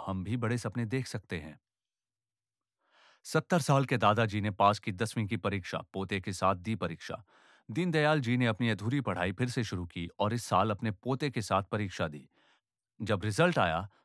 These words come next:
तो दोनों पास हुए और पूरा परिवार खुशी से झूम उठा। राधा काकी की दुकान बनी फेमस,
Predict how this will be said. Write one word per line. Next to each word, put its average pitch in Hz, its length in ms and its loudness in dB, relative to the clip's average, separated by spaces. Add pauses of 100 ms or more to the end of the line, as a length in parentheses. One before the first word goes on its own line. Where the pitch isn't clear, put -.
(100)
तो 127 80 -2
दोनों 147 340 0
पास 110 340 4
हुए 104 140 -2
और 123 360 0
पूरा 185 240 -2
परिवार 92 400 0
खुशी 104 280 -6
से 95 140 -6
झूम 87 240 -10
उठा। 78 280 -10 (2500)
राधा 113 300 4
काकी 113 320 4
की 110 120 -2
दुकान 107 340 0
बनी 127 200 2
फेमस, 107 380 -2